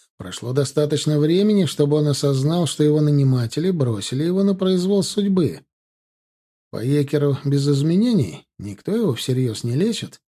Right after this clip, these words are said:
спросил я Эйлора. "Так и есть. Никакие грандмаги его не посещали, никуда его из дома не вывозили.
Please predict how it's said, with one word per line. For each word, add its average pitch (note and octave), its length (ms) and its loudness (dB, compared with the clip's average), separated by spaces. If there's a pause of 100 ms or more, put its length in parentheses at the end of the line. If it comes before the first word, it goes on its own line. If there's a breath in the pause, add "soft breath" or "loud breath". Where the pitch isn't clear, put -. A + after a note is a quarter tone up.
спросил A#2 520 -6
я A2+ 140 -4
Эйлора. A#2+ 460 -6 (960)
"Так - 260 -16
и G2+ 40 -16
есть. C#3+ 480 -12 (100)
Никакие C3+ 480 -2
грандмаги C#3+ 600 -2
его G#2 180 -4
не G#2 140 -10
посещали, B2+ 680 -8
никуда C#3 400 -4
его D3 200 -2
из A#2 180 -2
дома B2 240 0
не B2 100 -2
вывозили. A#2 800 -4